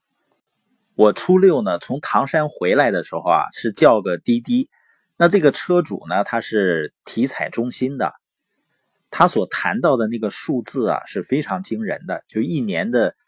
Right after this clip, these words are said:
销售量能达到几千个亿。所以我说呢，我在三十岁之前啊，是无头苍蝇似的飞行，拼命努力的结果呢，是一无所有。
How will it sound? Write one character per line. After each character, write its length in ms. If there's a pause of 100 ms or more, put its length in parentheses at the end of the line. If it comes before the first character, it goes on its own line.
(160)
销 260
售 220
量 320
能 100
达 220
到 160
几 200
千 320
个 120
亿。 240 (1300)
所 240
以 100
我 180
说 220
呢， 280
我 80
在 120
三 260
十 60
岁 180
之 180
前 220
啊， 240
是 220
无 160
头 180
苍 300
蝇 160
似 180
的 100
飞 240
行， 340 (600)
拼 260
命 200
努 180
力 140
的 120
结 240
果 280
呢， 100
是 160
一 160
无 180
所 240
有。 260